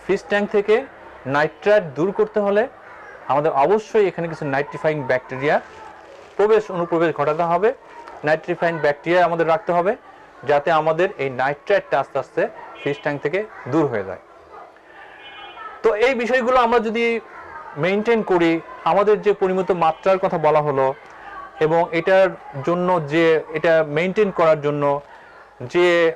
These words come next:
পদ্ধতিগুলো বলা হলো, এগুলো যদি আমরা অনুসরণ করে চলি, তাহলে একটা ফিশ ট্যাঙ্কে, বায়োফ্লক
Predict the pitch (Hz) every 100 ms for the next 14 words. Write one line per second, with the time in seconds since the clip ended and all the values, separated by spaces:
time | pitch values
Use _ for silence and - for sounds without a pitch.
0 | - 175 175 208 214 185 165 147 143 143
1 | 139 147 165 202 214 190 190 170 165 160
2 | 160 156 175 160 160 151 151 139 123 123
3 | - - - 196 208 214 175 175 202 175
4 | 202 202 - 202 180 175 160 143 151 185
5 | 185 202